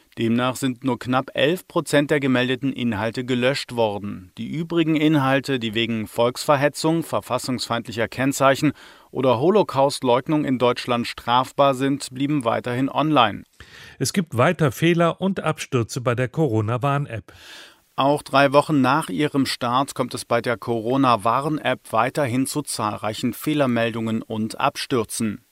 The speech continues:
Speaker 1: Das Robert-Koch-Institut führt auf der offiziellen Webseite der App elf häufige Fehlermeldungen auf. Auf den GitHub-Seiten des Projektes werden weitere Bugs diskutiert.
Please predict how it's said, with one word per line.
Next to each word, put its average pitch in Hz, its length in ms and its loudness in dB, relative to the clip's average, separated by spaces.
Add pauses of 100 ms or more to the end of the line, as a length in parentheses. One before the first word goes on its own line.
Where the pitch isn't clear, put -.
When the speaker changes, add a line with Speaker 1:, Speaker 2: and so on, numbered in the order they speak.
(140)
Speaker 1:
Das 120 200 -8
Robert-Koch-Institut 151 1200 -2
führt 143 280 -2
auf - 160 0
der 135 160 -4
offiziellen 123 640 -2
Webseite 127 560 0
der 120 200 -4
App 127 220 -4 (100)
elf 131 380 0
häufige 123 420 -4
Fehlermeldungen 127 720 0
auf. 123 320 0 (460)
Auf - 160 -2
den 127 180 2
GitHub-Seiten 147 760 2
des 147 160 0
Projektes 143 760 -2
werden 131 320 0
weitere 117 400 0
Bugs 110 360 -4
diskutiert. - 1000 -6